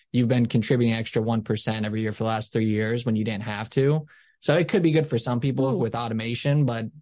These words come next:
Speaker 1: maybe just look at that a little bit closer before you do it.
Speaker 2: Yeah, that's definitely worth a consultation with your H R person.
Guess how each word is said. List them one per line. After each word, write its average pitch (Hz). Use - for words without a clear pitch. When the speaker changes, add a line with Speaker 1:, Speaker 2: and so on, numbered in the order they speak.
Speaker 1:
maybe 120
just 107
look 131
at 113
that 113
a -
little 113
bit 107
closer 110
before 107
you 107
do 110
it. 110
Speaker 2:
Yeah, 208
that's 208
definitely 214
worth 185
a 196
consultation 196
with 175
your 175
H 175
R 180
person. 165